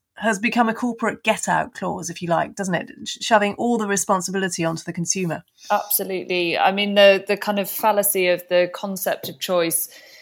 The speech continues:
Speaker 2: is that, you know, even when you literally have a choice in front of you in a supermarket, that doesn't necessarily mean that that's the only thing,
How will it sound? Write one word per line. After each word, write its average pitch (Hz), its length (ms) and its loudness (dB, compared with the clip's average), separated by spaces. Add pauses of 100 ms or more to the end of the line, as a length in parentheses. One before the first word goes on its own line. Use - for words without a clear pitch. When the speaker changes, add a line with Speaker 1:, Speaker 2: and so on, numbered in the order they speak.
(220)
Speaker 2:
is 185 160 2
that, 196 240 4
you 202 100 0
know, 190 200 4
even 208 260 -2
when 196 180 2
you 196 120 0
literally 202 500 4
have 185 220 0
a - 20 -2
choice 190 340 0
in 175 120 -4
front 190 260 0
of 165 80 -4
you 165 140 0
in 160 80 -4
a 160 40 -4
supermarket, 170 800 -4
that - 160 -2
doesn't 180 240 -2
necessarily 170 640 -2
mean 170 300 -6
that 156 160 -6
that's - 220 0
the 185 120 0
only 170 260 0
thing, 165 520 -4